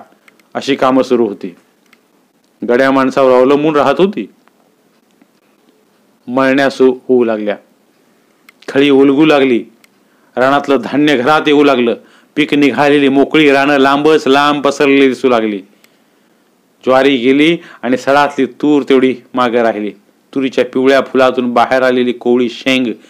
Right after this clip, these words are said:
निभर होऊ लागली. लोकांचं लक्ष बाजारभावाकडे लागून राहिलं.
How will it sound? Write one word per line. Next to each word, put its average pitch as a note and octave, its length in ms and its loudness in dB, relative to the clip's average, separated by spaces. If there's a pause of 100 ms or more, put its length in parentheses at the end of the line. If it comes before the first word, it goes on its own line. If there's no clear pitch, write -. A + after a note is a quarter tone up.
(260)
निभर B2 320 -2
होऊ A#2+ 180 -2
लागली. G#2 300 -4 (800)
लोकांचं A#2+ 440 -4
लक्ष - 320 -4 (320)
बाजारभावाकडे A#2+ 800 0
लागून A2 300 -4
राहिलं. G#2+ 300 -10